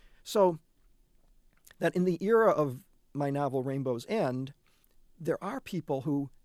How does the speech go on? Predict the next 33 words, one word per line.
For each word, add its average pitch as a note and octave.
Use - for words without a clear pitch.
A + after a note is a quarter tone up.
have F3+
had A#3+
the G3+
good G3+
luck F3+
to F3+
be D#3+
standing, A3
to F3
have E3+
chosen A#3+
all A3+
the A3
right F#3
fatal D#3
diseases, C3
namely D3+
the C#3
ones C#3
that B2
medicine D3+
could -
cure. -
And D3
one F3+
of C#3+
the, C3+
uh, C3
physical -
therapists C#3+
in B2+
the B2
story B2